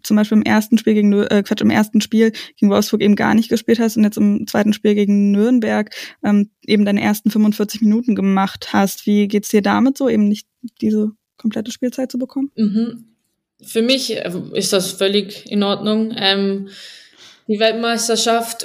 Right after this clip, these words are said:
Speaker 2: und die Vorbereitung und nach einer Weltmeisterschaft, das ist so ein großes Ereignis, das, ähm, darf man nicht unterschätzen,
Speaker 1: Mhm.
Speaker 2: körperlich, aber wie auch, ähm, psychisch. Äh,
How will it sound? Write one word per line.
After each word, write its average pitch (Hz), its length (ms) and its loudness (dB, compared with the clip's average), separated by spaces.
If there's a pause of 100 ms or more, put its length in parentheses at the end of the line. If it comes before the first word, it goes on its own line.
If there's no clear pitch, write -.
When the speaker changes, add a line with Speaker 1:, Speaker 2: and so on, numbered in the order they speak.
Speaker 2:
und 196 680 -2
die 190 80 -4
Vorbereitung 208 1000 0
und 180 720 -4
nach 208 220 0
einer 202 160 -2
Weltmeisterschaft, 202 800 -2
das 190 140 0
ist 196 160 -2
so 220 80 2
ein 214 100 2
großes 214 320 0
Ereignis, 208 640 0
das, 185 300 -4
ähm, 190 520 -2
darf 196 220 0
man 190 140 0
nicht 214 240 0
unterschätzen, 214 920 -2
Speaker 1:
Mhm. 202 280 0 (240)
Speaker 2:
körperlich, 220 640 0
aber 185 200 -2
wie 190 120 0
auch, 185 260 -6
ähm, 185 380 -4
psychisch. 233 640 -2 (680)
Äh, 196 680 0